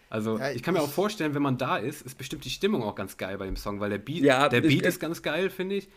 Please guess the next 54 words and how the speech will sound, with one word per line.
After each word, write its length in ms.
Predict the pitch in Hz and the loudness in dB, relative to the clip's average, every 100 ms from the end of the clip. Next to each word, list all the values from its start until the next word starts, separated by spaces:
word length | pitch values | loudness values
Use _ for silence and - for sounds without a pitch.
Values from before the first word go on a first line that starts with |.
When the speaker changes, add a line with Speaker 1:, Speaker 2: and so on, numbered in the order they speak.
| - | -10
Speaker 2:
Ja. 200 | 139 139 | -2 -2
Speaker 1:
Dieses, 140 | - - | -2 -4
äh, 160 | 117 | -2
Hühnchen 300 | 123 170 175 156 | 0 0 0 -2
da 60 | |
drin 180 | 156 160 | -2 -2
finde 180 | 131 120 | -4 -6
ich 60 | 123 | -6
auch 60 | |
noch 180 | 123 110 | -6 -4
witzig, 400 | 135 139 190 190 - - - | -6 -4 -4 -4 -12 -20 -12
aber 180 | 110 120 | -2 -2
als 160 | 123 135 | 0 -2
Gesamtpaket 640 | 131 160 214 127 127 147 | -2 -2 0 0 0 -2
Speaker 3:
Ja. 40 | - | -2
Speaker 1:
finde 160 | 139 | -2
ich 120 | 131 | -2
sowohl 240 | 110 120 156 | -4 -2 -2
die 80 | 147 | -2
Stimme 420 | - 151 190 185 - | -4 -4 -4 -4 -4
als 200 | 139 143 | -4 -4
auch 60 | |
dieses 240 | 135 131 - | -6 -6 -4
ganze, 300 | 135 139 131 | -4 -4 -8
die 80 | 131 | -6
ganze 260 | 139 - | -6 -4
Aufmachung 380 | 127 135 110 113 | -6 -8 -10 -10
so 360 | 113 139 170 170 | -10 -8 -6 -6
nervig, 600 | 156 156 160 - 131 131 | -8 -8 -8 -4 -6 -4
Speaker 2:
Ja, 160 | 127 131 | -2 0
Speaker 1:
dass 100 | 107 | 0
Speaker 2:
ich 60 | |
Speaker 1:
ich 60 | 127 | -2
da 40 | |
Speaker 2:
auch. 40 | 123 | -2
Speaker 1:
einfach 180 | 110 98 | -4 -6
raus 160 | 107 | -6
bin. 160 | 110 92 | -6 -8
Da 80 | 98 | -6
bin 80 | 110 | -6
ich 100 | 113 | -6
einfach 200 | 123 110 | -8 -8
raus. 240 | 101 95 - - - | -8 -10 -18 -20 -12
Speaker 3:
Ich, 160 | 170 - - _ _ _ | -8 -8 -12 _ _ _
ich 140 | 127 156 | -6 -2
hab 120 | 156 | 2
so 80 | 196 | 4
das 120 | 165 | 2
Gefühl, 180 | 139 175 | 0 -2
jeden 300 | 151 160 196 | 2 2 2
Song, 240 | - 160 151 | 2 0 0
den 140 | 156 | -2
ich, 220 | 151 - 151 | -2 -6 0
äh, 380 | 139 139 135 | 2 2 2